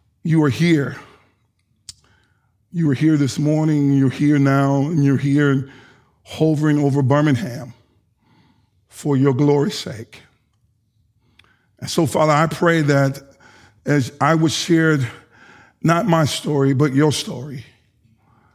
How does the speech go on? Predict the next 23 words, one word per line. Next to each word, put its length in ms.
that 140
you 220
just 300
so, 320
uh, 340
allow 360
me 240
just 340
to 300
have 380
a, 260
a 80
part 320
of 180
it, 140
a 40
story 320
that 140
I 140
didn't 280
really 240
know 300
about 420